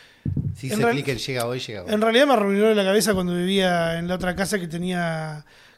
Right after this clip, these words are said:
Speaker 2: garita de seguridad y me recibían los paquetes y yo pedía paquetes mientras cagaba,
Speaker 1: Eso
Speaker 2: ¿entendés?
Speaker 1: te dije, es, te, tuviste suerte, no existes.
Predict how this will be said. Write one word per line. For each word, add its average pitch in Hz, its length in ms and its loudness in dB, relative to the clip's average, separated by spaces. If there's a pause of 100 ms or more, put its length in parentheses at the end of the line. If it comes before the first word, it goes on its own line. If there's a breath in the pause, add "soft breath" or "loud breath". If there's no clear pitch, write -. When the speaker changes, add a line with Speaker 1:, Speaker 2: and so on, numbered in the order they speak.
Speaker 2:
garita 175 400 -2
de 175 80 0
seguridad 185 320 -2
y 214 40 0
me 208 100 4
recibían 185 360 -2
los 175 140 -2
paquetes 196 460 -2
y - 20 0
yo 190 180 -6
pedía 185 300 -4
paquetes 175 320 -6
mientras 170 260 -10
cagaba, 180 580 -4 (140)
Speaker 1:
Eso 165 280 -8
Speaker 2:
¿entendés? 190 120 -4
Speaker 1:
te 147 100 -2
dije, 139 420 -8 (220)
es, 117 500 -12 (100)
te, 123 140 -8
tuviste 120 320 -10
suerte, 135 460 -4
no 101 100 -14
existes. - 580 -20